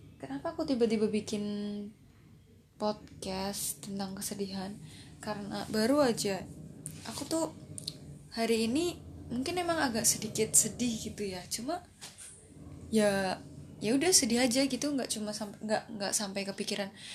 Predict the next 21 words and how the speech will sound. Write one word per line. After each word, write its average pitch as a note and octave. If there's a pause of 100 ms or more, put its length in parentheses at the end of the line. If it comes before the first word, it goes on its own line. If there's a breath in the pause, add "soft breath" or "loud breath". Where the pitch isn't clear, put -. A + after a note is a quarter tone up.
(120 loud breath)
"Ya A3
aku A3
sedih G#3
banget G#3
gini," G3
karena F#3
aku A3+
kan C4+
sebenarnya G3 (400 loud breath)
sering D4
banget G3
gitu G3
kalau F#3
misalkan F#3+
udah G3
ngerasa F#3
sedih, G3+ (480 loud breath)
nanti G#3
jadi G#3
berlarut-larut F#3+
dan F#3+